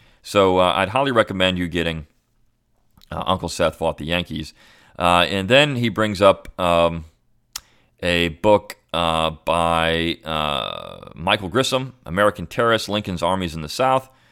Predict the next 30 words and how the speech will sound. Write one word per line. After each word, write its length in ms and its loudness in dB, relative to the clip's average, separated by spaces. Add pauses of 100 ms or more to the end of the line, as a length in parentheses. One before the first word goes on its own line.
(520)
Uh, 320 0
and 80 -4
he 60 -4
says 320 0
that 140 -8
Grissom 300 -2
has 100 -4
put 160 -4
together 280 0
the 60 -2
most 200 2
hard-hitting 460 0
collection 460 0
of 80 -8
documentation 760 0
of 60 -10
the 60 -8
U 160 0
S 100 -2
government's 440 -4
murderous 520 0
wars 300 -2
against 240 -10
the 80 -14
women 220 -4
and 100 -8
children 260 -6
of 60 -10
the 80 -14
South 340 -2